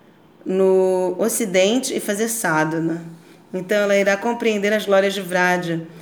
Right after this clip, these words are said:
e poderá vir até aqui e alcançar a perfeição da vida."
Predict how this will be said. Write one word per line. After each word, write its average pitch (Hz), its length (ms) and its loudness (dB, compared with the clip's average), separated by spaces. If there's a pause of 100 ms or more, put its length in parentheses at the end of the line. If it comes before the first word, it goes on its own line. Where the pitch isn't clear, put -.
(200)
e 180 60 -6
poderá 185 420 2
vir 190 240 -2
até 226 280 0
aqui 202 400 -4
e 196 60 -2
alcançar 196 560 -2
a 202 40 -2
perfeição 196 540 -6
da 190 120 0
vida." 156 480 -4